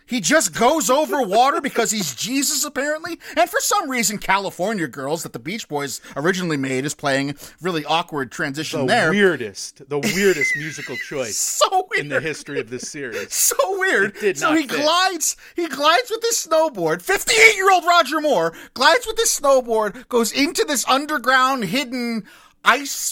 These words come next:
Speaker 1: iceberg-shaped submarine where his cohort is, immediately goes from this big chase directly into seducing her and banging. Fifty-eight years old.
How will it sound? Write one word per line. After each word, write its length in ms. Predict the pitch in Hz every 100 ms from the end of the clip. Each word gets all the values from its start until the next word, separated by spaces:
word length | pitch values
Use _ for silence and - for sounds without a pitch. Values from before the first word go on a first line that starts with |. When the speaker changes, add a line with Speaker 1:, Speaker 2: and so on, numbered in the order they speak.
| 147
Speaker 1:
iceberg-shaped 1300 | 226 254 254 202 - - 233 240 196 - - - -
submarine 1000 | - - 269 240 226 202 185 180 180 180 - -
where 140 | 196
his 220 | 202 202 -
cohort 640 | - 269 269 247 220 190
is, 360 | 185 170 165 - - -
immediately 760 | 240 262 392 427 403 330 254
goes 440 | 208 254 220 185 -
from 140 | 196
this 160 | 214 160
big 320 | 147 269 202
chase 420 | - 269 226 - - _
directly 640 | 220 202 381 403 220 170 147
into 200 | 156 165
seducing 540 | 165 147 233 - 170
her 220 | 190 175
and 160 | 147 143
banging. 560 | 185 190 175 139 127 - _ _ _ _ _ _ _ _ _ _ _ _ _
Fifty-eight 600 | - 539 - 508 359 330
years 220 | 302 285
old. 340 | 370 339 262